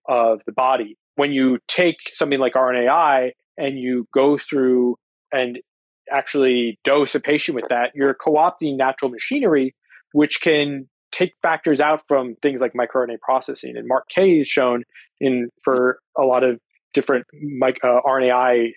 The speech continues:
therapeutics that they actually cause liver toxicity through some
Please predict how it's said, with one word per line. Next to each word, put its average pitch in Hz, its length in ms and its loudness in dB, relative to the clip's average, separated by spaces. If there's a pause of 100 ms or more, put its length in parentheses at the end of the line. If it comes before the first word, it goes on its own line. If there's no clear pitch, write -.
therapeutics 170 560 2
that 147 120 0
they 139 100 2
actually 131 260 0
cause 127 260 -2
liver 135 180 2
toxicity 120 560 -6
through 123 320 -2 (320)
some 120 400 0